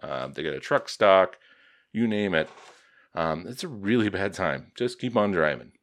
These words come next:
Um, I've seen people that take pictures of guys getting stuck and post it on the internet. Um, the only time you'll ever see me post a picture of anybody getting stuck is when it's me. Um, I really refrain from posting that.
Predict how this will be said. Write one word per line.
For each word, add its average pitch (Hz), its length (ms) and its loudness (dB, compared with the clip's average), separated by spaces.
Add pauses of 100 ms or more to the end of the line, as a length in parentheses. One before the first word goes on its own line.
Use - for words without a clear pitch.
(140)
Um, 82 460 -8 (720)
I've 107 160 -4
seen 104 180 -2
people 104 360 0
that 90 380 -2 (380)
take - 220 -10
pictures 95 300 -4
of 87 100 -8
guys 90 180 -2
getting 73 260 -6
stuck - 480 -2 (120)
and 78 160 -20
post - 260 -12
it 71 60 -10
on 64 80 -10
the 85 120 -14
internet. 143 420 0 (800)
Um, 90 460 -4
the 113 80 -2
only 143 120 0
time 156 180 0
you'll 139 120 0
ever 120 100 -6
see 139 140 -8
me 127 120 -2
post 123 220 -6
a - 40 -18
picture 123 280 -6
of 104 60 -6
anybody 113 260 -2
getting 107 200 -6
stuck - 440 -8 (140)
is 82 320 -4
when 90 120 -6
it's 73 200 -12
me. 156 240 -2 (560)
Um, 80 440 -6 (260)
I 101 100 -6
really 101 640 -4 (100)
refrain 101 360 -8
from 92 140 -16
posting 98 360 -6
that. 92 400 -4